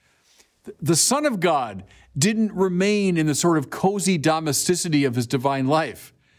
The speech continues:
but rather he emptied himself and took the form of a slave,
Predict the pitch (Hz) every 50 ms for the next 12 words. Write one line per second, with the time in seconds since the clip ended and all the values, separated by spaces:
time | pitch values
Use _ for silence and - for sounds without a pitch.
0 | _ _ _ _ _ _ _ - - 160 170 180 196 233 240 226 220 190 165 -
1 | 190 190 185 180 175 160 - - - - - - _ _ _ _ _ _ - -
2 | 190 247 254 233 - - 185 151 123 104 95 98 110 104 92 - - - 101 82
3 | 76 71 - - - - - _ _ _ _ _ _ _ _ _ _ - _ -
4 | _ - - 143 143 135 135 - - 220 214 - - 202 175 - - - - 185
5 | 190 190 190 185 180 165 147 160 151 147 - - - 160 170 175 170 127 95 82
6 | 71 69 69 69 - -